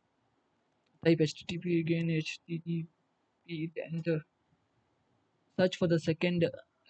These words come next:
uh, packet capture by H T M L. Where is it? It is here.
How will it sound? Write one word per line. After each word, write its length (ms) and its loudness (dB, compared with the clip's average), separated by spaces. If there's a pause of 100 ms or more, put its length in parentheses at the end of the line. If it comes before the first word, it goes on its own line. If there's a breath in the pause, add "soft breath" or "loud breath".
(160)
uh, 280 0 (600)
packet 240 2
capture 340 0
by 60 2
H 160 0
T 100 0
M 120 2
L. 200 2 (760)
Where 120 0
is 160 0
it? 120 -2
It 240 -4
is 80 2
here. 300 4